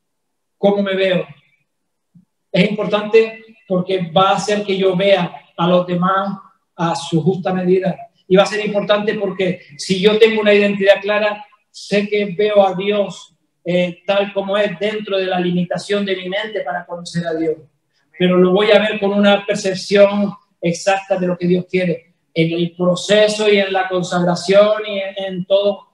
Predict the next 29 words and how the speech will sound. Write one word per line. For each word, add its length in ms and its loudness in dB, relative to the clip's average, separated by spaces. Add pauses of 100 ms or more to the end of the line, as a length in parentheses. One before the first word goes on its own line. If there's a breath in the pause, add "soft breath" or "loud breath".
(180)
en 140 -6
todo 180 -2
lo 120 0
que 100 -4
ya 140 0
conocemos, 520 -10
que, 300 -4 (160)
que 80 -4
nuestra 280 -2
vida 220 2
sigue 320 -2
en 120 0
un 140 -12
proceso 560 -4
de 100 -8
crecimiento, 680 -8 (1600)
es 140 4
importante 600 -2
que 100 -6
nos 200 0
acerquemos 580 -4
los 160 -8
unos 160 0
a 40 6
los 160 2
otros, 200 -2
que 100 -2
hagamos 320 8
equipo. 360 0